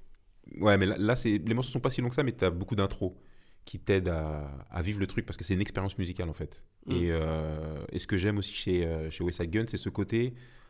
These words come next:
Speaker 1: où, euh, où on, on peut être aussi bien dans du rap crade, du rap, euh, qui parle de drogue, de kingpin, mais en même temps, à côté, tu peux, ça peut parler de, de haute couture, avec justement
Speaker 2: Ouais.
Speaker 1: des intros de, de, comment ça s'appelle, de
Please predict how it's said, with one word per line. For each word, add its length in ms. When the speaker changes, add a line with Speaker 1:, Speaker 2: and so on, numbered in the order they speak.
Speaker 1:
où, 280
euh, 720
où 140
on, 120
on 60
peut 140
être 140
aussi 200
bien 180
dans 120
du 120
rap 300
crade, 420
du 120
rap, 300
euh, 120
qui 120
parle 200
de 80
drogue, 500
de 60
kingpin, 560
mais 120
en 60
même 140
temps, 120
à 60
côté, 260
tu 140
peux, 400
ça 160
peut 120
parler 360
de, 320
de 180
haute 160
couture, 720
avec 180
justement 200
Speaker 2:
Ouais. 120
Speaker 1:
des 160
intros 340
de, 300
de, 120
comment 200
ça 80
s'appelle, 240
de 340